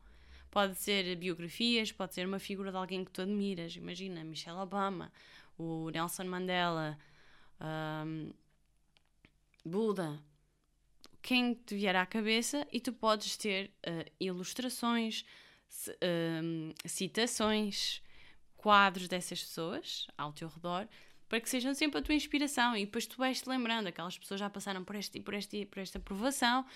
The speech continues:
e conseguiram, e isto dá alento, dá esperança e ajuda também a tranquilizar a mente. Às vezes nós ficamos com estes receios todos, estas preocupações todas, e será que vou e não vou e vou conseguir? E, hum,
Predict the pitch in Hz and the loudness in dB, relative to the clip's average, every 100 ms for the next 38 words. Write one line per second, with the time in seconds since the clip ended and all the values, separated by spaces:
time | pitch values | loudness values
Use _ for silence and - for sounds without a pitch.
0 | - - 214 247 233 220 214 165 143 - | -18 -10 -4 0 0 2 2 0 -2 -2
1 | 196 - 202 214 220 208 202 185 185 - | 0 2 6 6 6 0 0 -2 -2 0
2 | 196 214 240 - 214 220 190 208 226 247 | 0 0 -2 -2 0 0 0 -2 -2 0
3 | 240 233 - - - - 285 311 294 294 | 0 -2 -4 -18 -4 2 4 4 2 2
4 | 277 240 247 233 208 170 165 180 180 185 | 2 4 4 4 2 0 -2 -4 -4 -4
5 | 185 190 190 - 196 - - - 202 - | -4 -4 -4 -4 -4 -4 -6 -4 -4 -4
6 | 196 208 190 175 170 180 - 190 196 202 | -4 -4 -6 -8 -10 -10 -6 -6 -4 -4
7 | 214 - 196 196 180 160 160 - 196 202 | -4 -4 -4 -2 -4 -6 -8 -2 2 2
8 | 208 185 196 196 180 196 190 190 208 180 | 2 -2 -2 -2 -2 -4 -4 -2 -2 -2
9 | 190 220 - 220 214 208 - - - - | -4 -6 -2 0 0 -2 -10 -18 -20 -20
10 | - - - 202 202 196 196 | -20 -14 -4 0 2 2 0